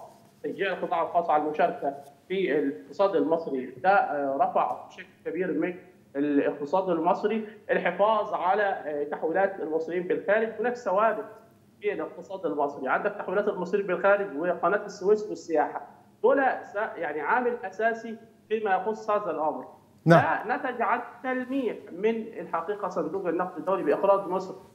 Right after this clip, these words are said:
Speaker 1: مرة أخرى. ليه؟ لأنه مصر رغم أنه يعني كان هناك انخفاض في التصنيف الائتماني،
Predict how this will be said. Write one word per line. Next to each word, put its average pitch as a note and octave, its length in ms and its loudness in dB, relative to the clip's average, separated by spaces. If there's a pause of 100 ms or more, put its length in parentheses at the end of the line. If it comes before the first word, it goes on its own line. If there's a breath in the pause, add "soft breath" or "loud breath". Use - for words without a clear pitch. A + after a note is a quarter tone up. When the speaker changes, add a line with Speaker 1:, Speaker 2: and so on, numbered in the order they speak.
(200)
Speaker 1:
مرة G3 340 4
أخرى. G#3 360 2
ليه؟ A#3+ 160 6 (100)
لأنه G3+ 260 -2
مصر G#3+ 280 2
رغم E3 420 0
أنه D#3+ 340 0 (120)
يعني C#3 320 -10
كان G#3 120 2
هناك G3 340 -2
انخفاض F#3+ 520 0
في G#3 280 -4 (200)
التصنيف F#3+ 380 -2
الائتماني، A3 580 4